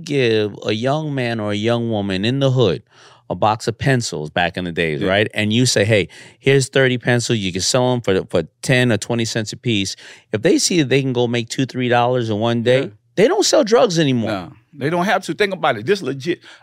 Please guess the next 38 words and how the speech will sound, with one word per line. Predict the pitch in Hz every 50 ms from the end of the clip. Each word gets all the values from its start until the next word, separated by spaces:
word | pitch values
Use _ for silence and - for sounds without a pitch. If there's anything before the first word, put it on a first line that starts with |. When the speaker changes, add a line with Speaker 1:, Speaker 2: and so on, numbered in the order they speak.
| _ -
Speaker 2:
I | 214
don't | 233 220 214
have | 214 196 -
to | 190
look | 196 208 202 196
over | 202 196 196 196
my | 196 196
shoulder | 190 - 214 214 202 180 170
and | 156
sell | - - 147 131
Speaker 1:
I | 123 113
Speaker 2:
this. |
Speaker 1:
know. | - 220 - 151
Speaker 2:
I | 165 175
got | 170 160 156
a | 139 139
real | 143 160 180 180 180 175 165 - - - - _ -
legit | 127 135 127 117 131 170 170 - -
packs. | 185 175 135 - - - - - _ - _ _ _ _
I | - 139
told | 135 - 165 147 143
'em | 143
we | 147
taking | 139 - 180 160 139 139
over | 139 139 139 123
the | 123 117
grocery | 110 131 139 143 139 127 110
store. | - - 113 110 107 107 92 - _ _ - - _
They | - 107
could | 87 107
have | 123 120 113 98
the | -
streets. | - - - 139 131 82 - - - - - - _
So | - - - 135 120 113
my | 110 120 143 160 180
thing | - 196 - 175 156 131
Speaker 1:
<laughs> | 143
Speaker 2:
is, | 139 135 127 120 127